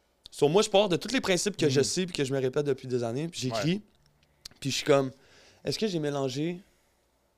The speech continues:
Speaker 1: l'amour de ma mère de celle de Brenda ? » Puis là, OK,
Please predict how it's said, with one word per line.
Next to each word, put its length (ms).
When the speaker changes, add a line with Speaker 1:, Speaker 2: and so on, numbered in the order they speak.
Speaker 1:
l'amour 300
de 60
ma 100
mère 220
de 80
celle 180
de 100
Brenda ? » 360
Puis 160
là, 280
OK, 160